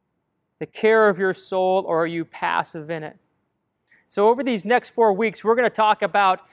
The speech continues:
these first two weeks, just our own soul, owning it for our soul. Two messages on that, and then the following two weeks will be owning our relationships and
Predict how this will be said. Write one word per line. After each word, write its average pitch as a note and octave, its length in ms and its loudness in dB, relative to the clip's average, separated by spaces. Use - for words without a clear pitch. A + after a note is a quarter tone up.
these A3+ 260 -2
first - 480 0
two A3 160 -2
weeks, E3+ 380 -6
just - 440 -2
our G3+ 260 4
own A#3+ 240 2
soul, F#3 580 2
owning B3 360 2
it A#3 160 0
for G3+ 380 -2
our F3+ 180 4
soul. - 600 0
Two A#3+ 160 -2
messages G3+ 480 -2
on F#3 200 -6
that, F#3+ 280 -2
and F#3 100 -10
then F#3+ 120 -8
the F3+ 100 -6
following G3+ 500 -2
two G3 240 -10
weeks E3+ 420 -8
will F#3 120 -2
be G3 200 -4
owning G3 500 0
our F3 120 4
relationships G3 880 -2
and D3+ 140 -14